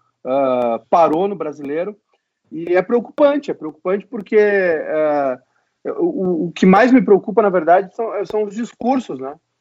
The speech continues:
É muita balela, muita, muita conversinha em, em, em entrevista coletiva,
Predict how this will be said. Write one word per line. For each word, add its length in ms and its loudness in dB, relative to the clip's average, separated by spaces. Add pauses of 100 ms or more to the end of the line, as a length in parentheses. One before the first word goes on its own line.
(220)
É 100 -6
muita 360 2
balela, 600 4
muita, 520 -6
muita 280 -8
conversinha 680 -4
em, 360 -4
em, 380 -2
em 40 2
entrevista 380 2
coletiva, 800 4